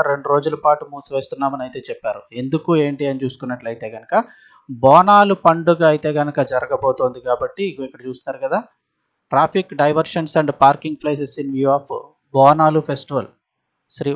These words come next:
ఉజ్జయిని మహంకాళి టెంపుల్ సికింద్రాబాద్ సంబంధించి ఈ యొక్క బోనాలు పండుగ జరగబోతుంది కాబట్టి కొన్ని దారులు పూర్తిగా మూసివేస్తున్నారు, కొన్ని చోట్ల అయితే ఆ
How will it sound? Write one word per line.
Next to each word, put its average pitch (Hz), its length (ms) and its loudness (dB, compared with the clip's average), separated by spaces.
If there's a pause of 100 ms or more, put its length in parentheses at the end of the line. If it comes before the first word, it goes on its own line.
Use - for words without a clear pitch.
ఉజ్జయిని 151 340 -2 (100)
మహంకాళి 143 520 -2
టెంపుల్ 143 300 -4
సికింద్రాబాద్ 131 560 -2
సంబంధించి 123 520 -10 (580)
ఈ 123 60 -6
యొక్క 123 220 -6
బోనాలు 143 380 2 (100)
పండుగ 135 280 0
జరగబోతుంది 127 460 -2
కాబట్టి 147 220 -2
కొన్ని 147 200 0
దారులు 160 300 2
పూర్తిగా 165 380 -2
మూసివేస్తున్నారు, 175 680 -2
కొన్ని 165 240 -4
చోట్ల 160 320 4
అయితే 165 200 -2
ఆ - 20 4